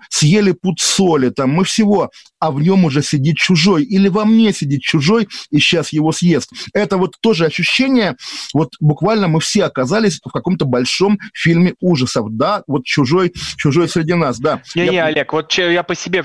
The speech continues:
Speaker 2: могу только говорить, мне вот со своими знакомыми, кого я знаю, вообще как даже,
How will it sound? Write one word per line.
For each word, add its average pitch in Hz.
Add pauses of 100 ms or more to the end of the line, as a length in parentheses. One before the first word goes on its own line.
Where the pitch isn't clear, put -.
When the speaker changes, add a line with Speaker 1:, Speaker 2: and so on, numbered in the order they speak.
(100)
Speaker 2:
могу 131
только 123
говорить, 139
мне 143
вот 139
со -
своими 143
знакомыми, 156
кого 131
я 127
знаю, 143
вообще 120
как 110
даже, 117